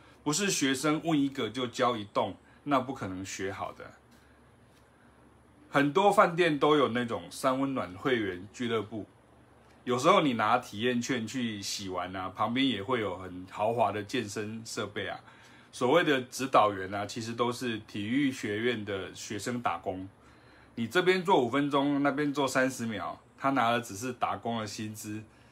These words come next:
看似保护客人的安全，其实反而是在保护器材的安全。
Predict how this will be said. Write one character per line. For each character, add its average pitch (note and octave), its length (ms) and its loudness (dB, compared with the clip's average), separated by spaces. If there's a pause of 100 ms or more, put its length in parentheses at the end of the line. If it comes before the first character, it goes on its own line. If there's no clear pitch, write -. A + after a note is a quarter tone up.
(220)
看 F3 280 4
似 D#3 280 2
保 G#2 320 4
护 C#3+ 260 4
客 C#3+ 240 4
人 G#2+ 160 0
的 G#2+ 80 -2
安 A#2 240 -2
全， - 220 -6 (400)
其 - 180 -2
实 C3 220 -2
反 G2+ 220 4
而 G2 120 -4
是 B2+ 160 -6
在 A#2+ 140 2
保 F#2+ 240 -2
护 A#2+ 160 0
器 B2 260 -4
材 G2 200 -4
的 F#2+ 120 -2
安 G2+ 160 -4
全。 - 240 -12